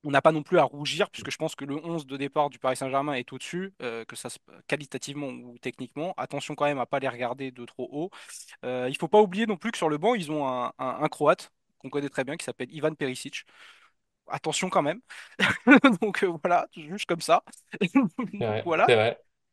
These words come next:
Speaker 1: Ça peut faire la différence dans ce genre de match, puisqu'il a l'habitude aussi des grands rendez-vous. Donc voilà, et puis du coup, bah, je vais être honnête avec vous. Euh, j'ai pas grand-chose d'autre à dire sur le P S V Eindhoven, sauf que ça met
Speaker 2: Ah
Speaker 1: un gros
Speaker 2: non.
Speaker 1: pressing, que ça joue, euh,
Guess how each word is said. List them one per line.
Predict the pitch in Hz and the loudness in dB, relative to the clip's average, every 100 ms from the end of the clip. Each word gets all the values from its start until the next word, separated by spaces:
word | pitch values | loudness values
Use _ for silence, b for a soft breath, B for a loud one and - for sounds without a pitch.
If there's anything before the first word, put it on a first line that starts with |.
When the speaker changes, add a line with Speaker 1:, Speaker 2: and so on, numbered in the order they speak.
| _ | _
Speaker 1:
Ça | - 170 | 6 6
peut | 254 | 6
faire | 254 214 | 8 8
la | 202 | 8
différence | 180 190 170 226 - | 6 0 2 0 -2
dans | 147 | -6
ce | - 139 139 | -6 -8 -8
genre | 135 143 | -2 -2
de | 139 | -2
match, | 135 185 - | 4 4 4
puisqu'il | - 127 113 | -8 -6 -6
a | |
l'habitude | 113 123 131 - 131 | -4 -8 -12 -14 -12
aussi | 127 - | -12 -10
des | 120 117 | -10 -10
grands | 123 123 | -6 -6
rendez-vous. | 123 113 117 - B B B B B - | -6 -10 -14 -18 B B B B B -2
Donc | 185 | 2
voilà, | 156 160 185 | 8 8 8
et | 156 | 2
puis | - 202 | -4 -6
du | 180 | -10
coup, | - 240 | -4 4
bah, | 196 151 143 135 127 123 - | 8 10 8 4 4 0 -6
je | 143 | 4
vais | 208 | 6
être | - | 6
honnête | 220 220 208 | 4 6 8
avec | 180 165 | 6 2
vous. | 160 247 - B B _ _ | -4 -12 -14 B B _ _
Euh, | 139 131 | -2 0
j'ai | 147 | 4
pas | - 226 | 8 6
grand-chose | - 190 - 208 | 6 -4 -4 -6
d'autre | 143 214 - - | -4 -4 -4 4
à | 160 | 4
dire | 170 196 156 | 4 2 2
sur | - 170 | 0 0
le | |
P | - 156 | 0 -2
S | |
V | 160 | -2
Eindhoven, | 156 160 202 | -2 -2 -2
sauf | - - | -4 -4
que | 151 | 2
ça | 156 | 2
met | 160 | 4
Speaker 2:
Ah | 165 | 4
Speaker 1:
un | |
gros | 127 156 | 4 2
Speaker 2:
non. | |
Speaker 1:
pressing, | - 160 - 208 220 - | -2 -4 -2 -2 -4 -6
que | 190 | -4
ça | - 180 | 4 4
joue, | 185 190 180 - | 2 -6 -12 -4
euh, | 139 | -2